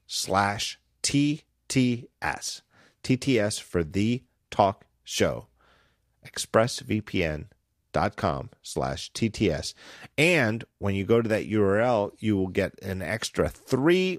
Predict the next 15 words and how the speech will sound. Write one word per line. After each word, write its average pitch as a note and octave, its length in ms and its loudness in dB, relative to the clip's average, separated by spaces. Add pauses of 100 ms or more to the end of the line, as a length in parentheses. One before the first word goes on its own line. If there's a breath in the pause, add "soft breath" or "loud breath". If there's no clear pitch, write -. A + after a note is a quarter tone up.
months A2 560 0 (300)
of F2+ 180 -2
service D#2 500 0 (100)
for - 240 -2
free F2+ 460 -2 (140)
when - 140 -6
you D#2+ 120 -4
sign E2 260 -2
up. - 220 -8 (460 loud breath)
So F2 180 2
go A2+ 300 4
there, F#2+ 320 0
support - 440 0
the A2 100 -4
show, D#2 420 0